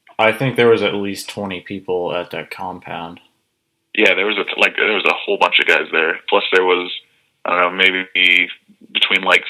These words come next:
Speaker 2: seven and ten guys on the, on the road that Daryl blew up, and then, what was it, like, four or five in the, the new episode.
Speaker 1: Oh, there was that old lady, that woman, and there was Paula.
Speaker 2: The other woman and the dude.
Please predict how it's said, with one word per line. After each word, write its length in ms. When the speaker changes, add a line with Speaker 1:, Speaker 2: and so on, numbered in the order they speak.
Speaker 2:
seven 160
and 120
ten 180
guys 300
on 80
the, 60
on 80
the 80
road 340
that 100
Daryl 260
blew 220
up, 160
and 120
then, 160
what 160
was 20
it, 140
like, 120
four 140
or 120
five 260
in 160
the, 240
the 60
new 160
episode. 420
Speaker 1:
Oh, 140
there 100
was 120
that 180
old 260
lady, 680
that 200
woman, 600
and 100
there 80
was 200
Paula. 220
Speaker 2:
The 40
other 140
woman 420
and 140
the 60
dude. 320